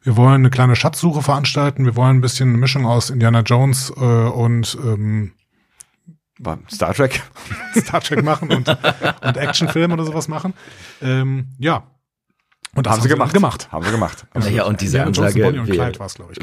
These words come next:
Speaker 3: wir,
Speaker 2: Ja.
Speaker 3: wir
Speaker 2: Ja.
Speaker 3: nehmen einen Aspekt der Star Trek-Geschichte auf, der irgendwie seit dreißig Jahren brach liegt und vertiefen den.
Speaker 2: Ja.
Speaker 3: Und das, das hat mich, hat mich sehr gecatcht. Und
Speaker 2: Auf
Speaker 3: der,
Speaker 2: jeden Fall.
Speaker 3: der Moment dann im Synchronstudio mal wieder zu entdecken, welcher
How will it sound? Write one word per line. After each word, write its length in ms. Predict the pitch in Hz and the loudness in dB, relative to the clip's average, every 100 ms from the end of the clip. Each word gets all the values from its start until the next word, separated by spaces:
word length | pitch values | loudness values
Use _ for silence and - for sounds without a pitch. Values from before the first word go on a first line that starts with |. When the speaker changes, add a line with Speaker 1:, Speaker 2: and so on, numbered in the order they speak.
| 90 | 0
Speaker 3:
wir, 180 | 98 90 | 2 2
Speaker 2:
Ja. 60 | |
Speaker 3:
wir 80 | 85 | 2
Speaker 2:
Ja. 60 | 85 | 2
Speaker 3:
nehmen 340 | 90 92 90 | 2 2 0
einen 260 | 76 85 76 | -2 -4 -4
Aspekt 460 | 85 - 85 - | -6 -4 -4 0
der 160 | 85 78 | 0 0
Star 220 | - 80 | 0 -2
Trek-Geschichte 760 | - 90 87 - 82 - 78 - | 0 -2 -2 -4 -2 -2 0 0
auf, 240 | 87 - | -2 -2
der 140 | 80 | -2
irgendwie 260 | 78 85 85 | 0 0 0
seit 260 | 82 82 - | 0 0 0
dreißig 300 | 82 82 82 | 0 -2 -4
Jahren 240 | 71 78 | -4 -4
brach 340 | 78 80 87 85 | -2 0 0 -2
liegt 320 | 78 78 - | -4 -4 -6
und 180 | 78 71 | -8 -6
vertiefen 600 | - 80 - 107 - 73 | -4 -2 0 -2 -2 -6
den. 340 | 69 73 87 92 | -4 -2 0 0
Speaker 2:
Ja. 140 | 58 | 0
Speaker 3:
Und 280 | 80 78 - _ - - - - | -2 -4 -10 _ -20 -20 -20 -4
das, 340 | - - - - | -2 -2 -6 -10
das 240 | - - - _ _ - | -8 -8 -10 _ _ -14
hat 280 | - 80 - | -10 -10 -6
mich, 240 | 80 - | -8 -8
hat 160 | 87 - | -10 -8
mich 140 | 80 | -4
sehr 160 | 90 87 | 0 0
gecatcht. 420 | 90 - 95 - | 0 0 -2 0
Und 60 | 87 | 0
Speaker 2:
Auf 80 | |
Speaker 3:
der, 100 | 85 | 2
Speaker 2:
jeden 120 | 85 82 | 2 2
Fall. 200 | 95 73 - - | 0 -2 -6 0
Speaker 3:
der 100 | 95 | 2
Moment 400 | 90 87 92 95 | 2 2 2 2
dann 220 | 85 80 - | 0 -2 -2
im 320 | 101 110 85 | 0 2 0
Synchronstudio 680 | 85 80 90 92 - 80 73 | 0 0 0 -2 -4 -6 -4
mal 220 | 76 73 | -4 -2
wieder 220 | 90 80 | -2 -2
zu 180 | - 90 | 0 -2
entdecken, 840 | 67 - 87 - 85 71 73 76 - | -2 -2 -4 -2 -4 -4 -10 -12 -12
welcher 760 | - 90 92 95 - 82 73 | -14 -6 -2 -2 0 -2 -2